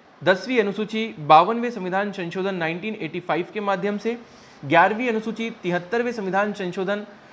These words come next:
नाइनटीन नाइंटी टू के माध्यम से तथा बारहवीं अनुसूची चौहत्तरवें संविधान संशोधन नाइनटीन नाइंटी थ्री के द्वारा संविधान में जोड़ी गई है।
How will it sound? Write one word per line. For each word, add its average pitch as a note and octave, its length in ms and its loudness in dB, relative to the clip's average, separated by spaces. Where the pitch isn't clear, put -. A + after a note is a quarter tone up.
नाइनटीन G#3+ 380 2
नाइंटी G#3 340 0
टू C4 220 0
के A3 100 2
माध्यम D3 400 4
से G3 160 0
तथा F3+ 280 0
बारहवीं D3+ 520 2
अनुसूची E3+ 500 -6
चौहत्तरवें F#3 500 -2
संविधान G3 400 0
संशोधन F3+ 420 -4
नाइनटीन F3+ 380 -2
नाइंटी F#3 300 -2
थ्री G#3+ 220 -6
के G#3 100 -2
द्वारा D#3 360 2
संविधान D#3+ 360 0
में G#3+ 140 0
जोड़ी E3 240 2
गई B2 140 -4
है। B2 120 -12